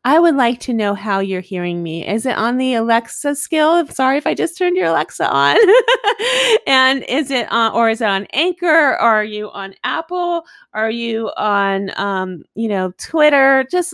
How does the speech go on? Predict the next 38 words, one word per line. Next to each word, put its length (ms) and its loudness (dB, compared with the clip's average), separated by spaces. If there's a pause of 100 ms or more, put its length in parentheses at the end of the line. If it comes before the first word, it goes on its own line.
let 200 0
me 140 0
know 180 4
how 180 2
you're 200 0
hearing 460 -4
me, 220 -6
and 180 -6
I 180 -2
would 140 -2
love 280 2
to 100 -2
hear 200 -4
from 220 -6
you, 320 -2
and 200 -6
I 240 -4 (240)
thank 280 -2
you. 140 -12 (100)
Thank 200 -6
you 80 -8
so 300 -4
much 240 -4
for 140 -8
listening. 420 -8 (300)
I 60 2
hope 100 2
you 60 4
have 100 4
a 80 6
wonderful 540 2
week, 340 -2 (300)
and, 480 -2
um, 400 -2 (120)
have, 320 -6 (280)
um, 420 -2 (500)
onward, 520 2 (140)
on-, 320 2